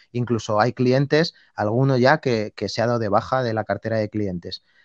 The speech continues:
Eh, entonces, estamos priorizando por todo lo que afecte a las entregas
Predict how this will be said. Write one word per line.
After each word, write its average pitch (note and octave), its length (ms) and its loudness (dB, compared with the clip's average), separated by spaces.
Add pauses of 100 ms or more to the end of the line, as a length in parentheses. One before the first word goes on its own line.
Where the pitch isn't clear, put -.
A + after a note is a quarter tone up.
(460)
Eh, A#2 540 0
entonces, A#2+ 360 -2
estamos D3 520 0
priorizando C3 1080 0
por A#2+ 220 -2
todo C#3 400 0
lo D3 320 -2
que A#2 120 -4
afecte C3 720 -4
a C3 240 0
las B2+ 240 -4
entregas G#2 600 -6